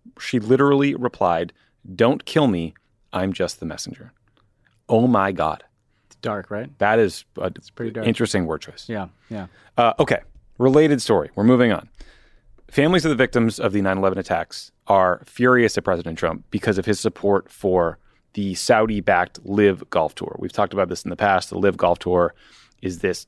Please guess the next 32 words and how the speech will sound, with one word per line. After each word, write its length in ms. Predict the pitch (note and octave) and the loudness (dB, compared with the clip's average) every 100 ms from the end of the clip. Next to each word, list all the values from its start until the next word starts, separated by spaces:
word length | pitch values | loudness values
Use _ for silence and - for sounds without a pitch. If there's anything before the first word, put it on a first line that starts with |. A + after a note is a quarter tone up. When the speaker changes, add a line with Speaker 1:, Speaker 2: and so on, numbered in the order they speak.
| - | -4
Speaker 1:
massive 540 | A2+ C3 A#2 A2 A#2+ | 0 2 2 0 -4
infusion 400 | G2 - G#2+ E2+ | -6 -6 -8 -6
of 100 | E2 | -10
cash. 360 | - B2 A2+ - | -2 0 2 -2
They're 100 | G2 | -6
trying 160 | G#2 F#2+ | -4 -4
to 60 | |
start 200 | - F2 | -2 -2
a 120 | E2+ | -2
competing 440 | - F2 - G2 F#2 | -4 -14 -6 -4 0
golf 220 | E2+ E2 | 0 -2
tour 160 | F#2+ F2 | -4 -8
to 80 | |
the 80 | E2+ | -10
P 180 | - F#2 | -12 -12
G 200 | F2 G#2 | -2 2
A. 180 | G#2 G2 | 4 2
Play, 240 | - F2+ | 0 -4
payers 420 | - - F#2 E2 | -4 -8 -4 -4
more. 300 | F2 G2 F#2+ | 0 2 4
They 100 | F2 | 2
bought 220 | E2 E2 D#2+ | 0 0 0
off 140 | D#2 | -2
Phil 140 | E2 | -6
Mickelson, 500 | F#2+ F#2 F2 - F2 | -8 -6 -8 -8 -6
all 80 | D#2+ | -6
these 160 | D#2 - | -8 -10
famous 260 | E2+ D#2 | -12 -10
guys, 300 | - E2+ F2 | -6 -4 -4
blah, 120 | - G1+ | -8 -8
blah, 100 | - | -8
blah. 160 | - | -10